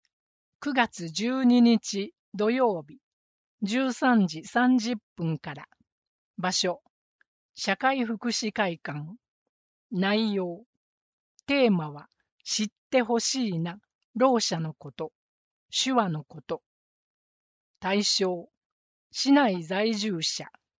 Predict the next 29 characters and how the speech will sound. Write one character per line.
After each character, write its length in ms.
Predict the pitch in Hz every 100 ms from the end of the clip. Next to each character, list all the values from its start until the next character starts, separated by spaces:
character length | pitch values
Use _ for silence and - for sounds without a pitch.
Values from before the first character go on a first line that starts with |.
| _ _ _ _ -
定 320 | 208 208 196
員、 400 | 180 170 180 240 _ _ _
三 400 | - 226 262 254
十 280 | 226 233 175
人。 340 | 156 139 165 _ _ _ _ _ _ _ _
申 240 | 196 208 254
し 220 | - 226
込 120 | 214
み 180 | 196 190
順。 320 | 151 170 165 - _ _ _ _ _ _ _ _ _ _ _ _ _ _ _ 202
申 200 | 233 277
し 160 | -
込 160 | 226 233
み 180 | 220 202
問 320 | 202 208 220
い 40 |
合 100 | 202
わ 120 | 190
せ。 300 | 202 - 170 _ _ _ _ _ _ _ _ _ _ _
八 320 | 233 214 294
月 400 | 262 254 - 233
三 180 | 208 220
日 300 | _ - 240
か 160 | 220
ら 180 | 202 185 _ _ _ _ _ _ _ _ -
二 240 | 220 262
十 320 | 262 208 160 156
八 380 | 175 170 240
日、 440 | 214 208 - -